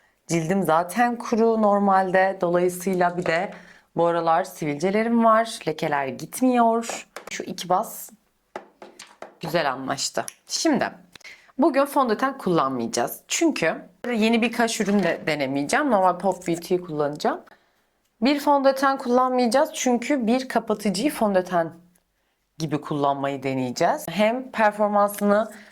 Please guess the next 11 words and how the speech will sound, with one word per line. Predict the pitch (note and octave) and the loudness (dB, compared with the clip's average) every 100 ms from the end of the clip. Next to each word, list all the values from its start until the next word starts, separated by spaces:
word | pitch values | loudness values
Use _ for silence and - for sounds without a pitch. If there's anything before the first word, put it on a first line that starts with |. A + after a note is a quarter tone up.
| - - | -10 0
görmek | F#3 E3+ E3+ | 2 2 -2
istiyorum | F3 - E3 D#3+ D#3 - | -6 -2 0 0 -4 -6
bu | D3+ D#3 | -8 -6
yüzüm | D3+ D3+ E3 D3+ | -4 -2 -2 -2
bu | |
şekilde | - E3+ D#3 D3+ | -4 -4 -4 -4
sivilceliyken. | D3+ - D#3 D3 D3+ D3 D3+ A#3 D4+ F#4+ _ _ - - _ - | -4 -4 -4 -2 -4 -6 -6 -4 -4 -6 _ _ -20 -20 _ -2
Hem | C4 C#4 B3+ | 0 2 2
de | D4 F4+ - - | 2 0 -8 -8
kapatıcılığını | A3 G#3+ G3+ F#3+ G3+ F#3 F#3 F3 | -4 -2 -2 0 2 2 2 0
tabii. | D#3 E3 | -2 0